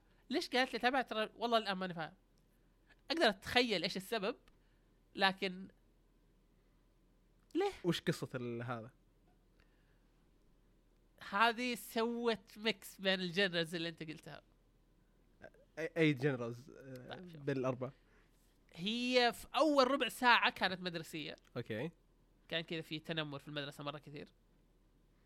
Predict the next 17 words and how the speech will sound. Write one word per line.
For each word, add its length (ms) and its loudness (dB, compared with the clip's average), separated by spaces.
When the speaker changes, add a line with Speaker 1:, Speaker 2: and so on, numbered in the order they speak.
Speaker 1:
بعدين 380 4
هذه 240 6
بعد 240 2
ثمنتاشر 500 0
سنة 400 -2
قلبت 380 0
عليهم 420 -2
وتبغى 340 -6
ت-، 40 -20
آه، 460 -10
اللي 400 -8
تروح 180 -2
تنتقم 560 -10
من 80 -6
اللي 180 -4
يتنمروا 560 -8
عليها. 280 -8